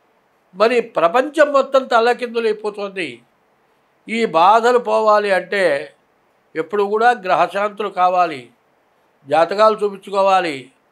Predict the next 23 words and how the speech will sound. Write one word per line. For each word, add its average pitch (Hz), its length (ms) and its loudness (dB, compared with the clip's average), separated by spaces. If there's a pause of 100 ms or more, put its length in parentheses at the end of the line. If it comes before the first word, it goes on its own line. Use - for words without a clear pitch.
(340)
కోట్లుంటాయి. 247 920 4 (1080)
మరి 254 200 2
పిల్లలు 233 380 0
లేకుండా 226 360 2
పోయినారు, 208 400 -2
వాళ్ళ 196 160 -2
గతి 170 280 -2
ఏంటి? 170 420 -10 (1040)
కోట్లుంటాయి. 233 840 2 (840)
పిల్లలు 294 280 4
పోయినారు, 269 400 4
తల్లిదండ్రులు 247 640 0
ఉన్నారు, 220 380 0
ఏంటి 233 300 0
ప్రయోజనం? 214 600 -6 (960)
ఇప్పుడు 220 360 0
తల్లిదండ్రులు 254 560 2
పోయి 277 240 4
పిల్లలుంటే 254 560 2
పిల్లల్ని 269 440 0
రక్షించే 247 400 -2
దిక్కేవాడు 269 460 -2
లేడు, 254 320 -4